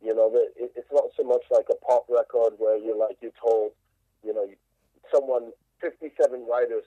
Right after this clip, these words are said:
come together and have this song, and they say, "Okay, we think Tw-, Taylor Swift can sing the song," and someone else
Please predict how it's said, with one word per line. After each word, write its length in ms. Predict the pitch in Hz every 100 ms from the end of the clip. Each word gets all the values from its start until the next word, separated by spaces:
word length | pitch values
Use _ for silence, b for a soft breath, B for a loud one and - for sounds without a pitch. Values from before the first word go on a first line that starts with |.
| -
come 160 | 123
together 480 | 113 123 120 113 104
and 80 | 101 _ _ _ _ _
have 200 | - 127 -
this 120 | 113 -
song, 400 | 131 117 107 110
and 120 | 113
they 120 | 113 -
say, 80 | 120 117
"Okay, 260 | - 113 107
we 100 | 180
think 240 | - 156 - _
Tw-, 200 | - - -
Taylor 280 | 123 117 -
Swift 200 | 120 -
can 140 | 113 -
sing 140 | 107
the 100 | 104 -
song," 240 | 107 104 98
and 100 | 90 b b b -
someone 240 | 143 139 131
else 140 | 127